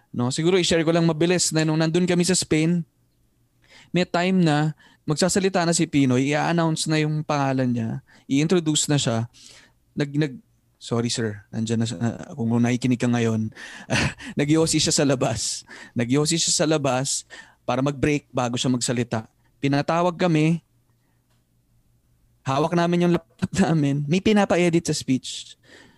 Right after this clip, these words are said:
Tapos yung kamay namin nakaganon, no, hawak yung laptop, no, dahil nakatayo kami. Tapos sabi niya, "May edit ako sa parts na to." Tapos yung deadline namin, yung upos ng yossi niya.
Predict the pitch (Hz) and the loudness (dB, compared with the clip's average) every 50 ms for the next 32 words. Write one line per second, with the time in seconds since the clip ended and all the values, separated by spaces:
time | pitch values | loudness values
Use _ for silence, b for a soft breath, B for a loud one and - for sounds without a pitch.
0 | B B B B _ _ _ _ _ _ _ _ - 175 - 208 196 202 196 196 | B B B B _ _ _ _ _ _ _ _ -4 -2 0 2 4 4 4 4
1 | 190 190 185 185 - 196 190 190 190 185 180 180 175 180 180 180 165 170 165 151 | 2 0 -2 -2 -2 0 0 0 0 0 0 -2 -2 0 -2 -2 -2 -2 0 0
2 | 160 165 180 180 175 160 151 156 151 151 - 151 151 151 147 139 135 - - 156 | 0 2 2 2 2 2 2 0 0 -2 -2 -4 -4 -2 -2 -4 -4 -4 -4 -4
3 | 151 151 - - 139 139 139 143 139 143 135 135 - 135 135 139 135 127 131 135 | -4 -4 -6 -8 -6 -4 -2 -2 -2 0 -2 -2 -2 -2 0 0 0 0 0 0
4 | 135 143 143 139 139 139 B B B B B B B B B B _ - 147 147 | 0 -2 -2 -4 -8 -10 B B B B B B B B B B _ -4 -4 -2
5 | 143 - 160 - 170 156 156 156 160 160 156 147 143 147 143 135 135 139 135 131 | -2 -2 -2 0 0 0 0 2 2 2 2 2 2 2 2 2 2 0 0 0
6 | 139 - 135 135 139 - 127 - 123 120 117 123 - - - 120 113 - - 113 | -2 -2 -2 -2 -2 -2 -2 -2 -2 -4 -2 -4 -6 -6 -6 -6 -6 -4 -6 -6
7 | 110 117 B B B B B B B B B B B B B B B B B 147 | -6 -8 B B B B B B B B B B B B B B B B B -2
8 | 156 196 190 185 202 208 185 175 190 196 190 185 175 165 160 147 143 139 143 143 | 2 4 4 4 4 2 2 2 2 2 4 4 4 2 2 2 2 0 0 0
9 | 147 147 147 - _ _ _ _ _ _ _ _ _ _ _ - 160 170 156 170 | -2 -2 -4 -8 _ _ _ _ _ _ _ _ _ _ _ -2 0 0 2 2
10 | - 170 - - 165 156 151 147 139 131 127 - 127 120 113 107 107 107 104 - | 2 2 2 2 2 2 4 4 2 0 -2 -2 -2 -2 -2 -2 -4 -6 -8 -10